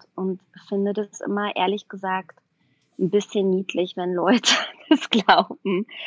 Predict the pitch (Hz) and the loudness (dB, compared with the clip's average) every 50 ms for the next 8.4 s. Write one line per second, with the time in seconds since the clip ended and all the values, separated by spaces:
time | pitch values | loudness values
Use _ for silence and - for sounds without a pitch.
0 | - - - - - - - - 180 175 175 175 180 175 185 - _ 180 180 - | -12 -12 -12 -12 -14 -12 0 6 8 8 10 8 8 6 4 0 _ 0 0 0
1 | - 202 190 185 - - 185 180 208 - - - 190 190 180 - - - - 180 | -2 -8 -8 -8 -4 0 2 2 2 0 -4 -4 -4 -4 -4 -6 -12 -16 -8 -6
2 | 190 185 170 185 185 180 170 165 180 208 196 - - 196 185 175 - 185 185 - | -6 -4 -2 0 2 4 4 4 4 2 2 0 0 0 0 0 0 -2 -2 -2
3 | 202 196 175 190 190 - - - 185 185 - 196 185 185 180 170 - - _ - | -6 -6 -4 -6 -12 -12 -10 -10 -10 -6 -2 -2 -2 -2 -2 -6 -12 -18 _ -4
4 | 190 185 185 185 190 208 202 - - - 156 156 185 - _ 202 185 180 180 175 | -2 0 2 2 2 0 0 -4 -2 2 2 2 2 0 _ -4 -4 -2 -4 -4
5 | - _ - 180 - - - - 156 165 160 - - 151 151 156 156 - _ _ | -6 _ -8 -6 -6 -4 -6 -4 -6 -6 -6 -6 -4 -4 -4 -4 -6 -8 _ _
6 | _ - 151 147 147 143 147 156 - - _ - 180 175 175 175 175 175 165 170 | _ -8 -6 -6 -6 -6 -8 -10 -12 -14 _ -12 -10 -6 -6 -4 -2 -2 -2 -2
7 | - _ _ _ - - - - - - _ _ _ - - 185 175 175 185 165 | -6 _ _ _ -20 -20 -20 -20 -20 -20 _ _ _ -10 -8 -4 -2 -2 -2 2
8 | 175 208 226 247 262 262 254 - | 4 4 6 6 6 4 2 0